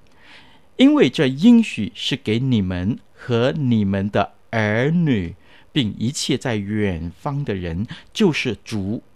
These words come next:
我们上帝所招来的。”彼得在这里受洗的时候，明显的不单单只是为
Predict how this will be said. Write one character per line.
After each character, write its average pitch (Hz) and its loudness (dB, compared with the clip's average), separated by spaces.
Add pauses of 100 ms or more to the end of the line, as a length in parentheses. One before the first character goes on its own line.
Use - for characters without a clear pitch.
(120)
我 101 -4
们 92 -6
上 135 -4
帝 107 -4
所 - -8 (240)
招 123 -8
来 - -12
的。” - -10 (640)
彼 185 2
得 214 8
在 262 0
这 233 0
里 127 0
受 196 -6
洗 - -8
的 92 -8
时 107 -10
候， 110 -6
明 110 -2
显 90 -6
的 - -12 (120)
不 170 -8
单 151 -6
单 151 -4
只 95 -8
是 - -8
为 110 -6